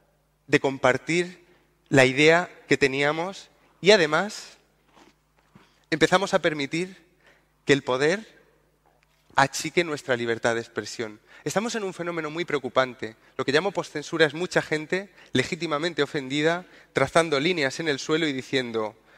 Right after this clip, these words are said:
"Sí, libertad, pero con un límite". ¿Dónde está el límite? Para mí, aquí. Soy feminista,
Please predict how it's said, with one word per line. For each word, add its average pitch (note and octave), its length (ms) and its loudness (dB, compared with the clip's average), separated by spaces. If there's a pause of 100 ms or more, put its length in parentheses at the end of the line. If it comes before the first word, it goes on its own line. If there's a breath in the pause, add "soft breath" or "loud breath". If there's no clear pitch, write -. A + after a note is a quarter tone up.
(340 soft breath)
"Sí, - 520 -4
libertad, C3+ 640 4
pero C3+ 180 -2
con C#3+ 140 -2
un C#3 120 -4
límite". A2 600 -6
¿Dónde D3 200 0
está C#3 180 -2
el B2 80 2
límite? A2+ 440 -8 (100)
Para A2+ 180 0
mí, F3+ 200 -8 (160)
aquí. C3+ 400 -6 (240)
Soy C#3 200 -2
feminista, F3 720 -4